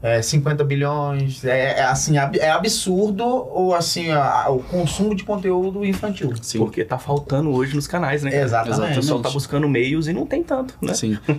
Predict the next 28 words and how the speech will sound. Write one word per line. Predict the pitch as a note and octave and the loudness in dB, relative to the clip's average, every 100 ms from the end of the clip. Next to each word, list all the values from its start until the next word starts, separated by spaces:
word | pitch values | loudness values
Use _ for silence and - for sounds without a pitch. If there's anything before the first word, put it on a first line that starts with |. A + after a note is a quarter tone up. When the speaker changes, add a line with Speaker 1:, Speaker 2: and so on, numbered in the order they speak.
| - | -2
Speaker 2:
E | C3+ D#3 | 0 0
até | F3+ - D3+ | 0 0 0
com | - - D#3 C3 | 0 0 2 2
esses, | B2 - A#2 G#2+ G2 F#2+ F#2 - - - | 2 0 0 0 0 -4 -2 -2 -4 -2
é, | G2 F#2+ - | -2 -2 -2
como | C3 D#3 | 2 4
realmente | C#3 D#3 C#3+ C3+ | 4 4 0 0
eles | A2+ G#2+ | 0 0
não | A#2+ | 0
se | C#3 | 0
importam | D3+ C#3 G#2+ A#2 A#2+ | 0 0 -2 -2 -6
tanto | - G#2+ A2 | -4 -4 -4
com | G#2+ | -4
esse | G2+ - | -2 -2
conteúdo, | - G2 G2 F#2 F#2+ B2+ G#2 F#2+ - - - - | -4 -6 -2 -2 0 0 -2 -8 -12 -20 -20 -6
é, | G2+ G#2 A2+ | -2 0 0
até | A2+ A#2 C#3+ | -4 -2 -2
no | E3 | -2
próprio | D3 C3+ C#3 | -2 -4 0
YouTube, | C3+ - A2+ | -2 -2 -8
por | A2+ A2+ | -4 -2
exemplo, | F#2+ F#2 A#2+ A#2+ - F#2+ - - - | -2 0 0 -2 -4 -10 -12 -20 -16
você | - G#2 A2+ - - B2+ B2 B2+ B2+ A#2+ A#2 A2 - - - | -6 -2 0 2 0 2 0 2 2 2 4 2 -2 -10 -4
acaba | C3+ C#3 C#3+ D3 | -2 0 0 2
não | D3+ D#3+ | 2 2
tendo | D#3+ D3+ D3+ | 0 0 2
um | D3 | 2
controle. | C#3+ A#2 - F#2 F2+ | 0 0 0 -2 -2